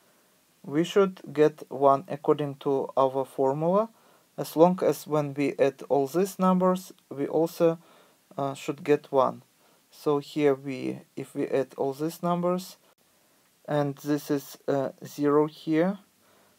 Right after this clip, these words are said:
not six. So, uh, if we add all these numbers, uh, the answer would be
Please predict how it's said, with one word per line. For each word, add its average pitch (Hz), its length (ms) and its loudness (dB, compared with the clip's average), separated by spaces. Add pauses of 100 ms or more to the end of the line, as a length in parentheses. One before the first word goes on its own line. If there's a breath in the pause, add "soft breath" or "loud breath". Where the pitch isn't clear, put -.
(380 soft breath)
not 143 300 -6
six. - 520 -10 (1400 soft breath)
So, 156 340 6 (320 soft breath)
uh, 147 280 2 (180)
if 151 220 -4
we 156 160 4
add 151 380 2
all 143 180 2
these 180 280 -4
numbers, 202 580 4 (920)
uh, 143 280 -4 (480)
the - 260 -6
answer 147 360 2
would 139 300 -8
be 135 260 -6